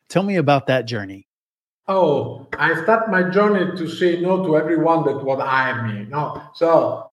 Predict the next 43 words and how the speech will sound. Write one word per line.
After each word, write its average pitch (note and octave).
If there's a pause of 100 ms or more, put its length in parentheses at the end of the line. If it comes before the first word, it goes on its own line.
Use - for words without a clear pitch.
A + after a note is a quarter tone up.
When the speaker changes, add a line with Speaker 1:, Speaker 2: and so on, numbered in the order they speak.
Speaker 2:
I D3+
was F#3+
without F#3
<laughs> -
jobs. G3
I D#3+
have D#3
to E3
invent D3+
something D3+
to C#3
do. C3+
<laughs> A#2 (520)
Speaker 1:
There F3
you G3
go. E3+
That's F3
a F#3+
great D#3
start. D3+ (540)
Speaker 2:
<laughs> -
What C4
I A3+
have G#3 (500)
thinking A3
during F3+
all E3+
my E3+
life E3+
that D3+ (360)
when E3+
I G#3+
do G#3+
something, A3 (300)
there E3
is E3
always F3+
one D3+
way D3
to C#3+
do B2+
it. A2+ (380)
I D#3+